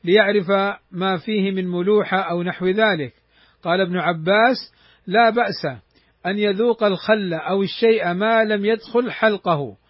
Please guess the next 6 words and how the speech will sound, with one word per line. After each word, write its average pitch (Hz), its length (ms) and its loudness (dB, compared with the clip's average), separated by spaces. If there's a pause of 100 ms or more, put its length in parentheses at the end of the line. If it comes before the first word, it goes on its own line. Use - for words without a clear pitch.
(300)
وهو 180 260 0
صائم". 160 440 -2 (360)
فإذا 196 520 0 (360)
إذا 180 320 0
ذاق 226 340 4
الطعام 202 800 -2